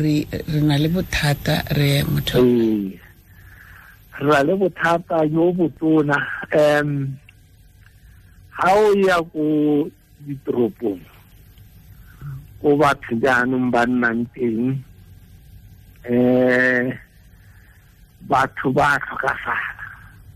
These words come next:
Speaker 2: Ha o tsaya fela gore o, a re bue ka, ka mma batho jaaka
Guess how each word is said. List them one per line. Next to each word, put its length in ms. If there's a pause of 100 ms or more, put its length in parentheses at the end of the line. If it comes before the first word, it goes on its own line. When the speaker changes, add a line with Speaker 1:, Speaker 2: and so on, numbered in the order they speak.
(1160)
Speaker 2:
Ha 440
o 400
tsaya 440
fela 480
gore 440
o, 680
a 160
re 100
bue 420
ka, 440
ka 160
mma 240
batho 400
jaaka 360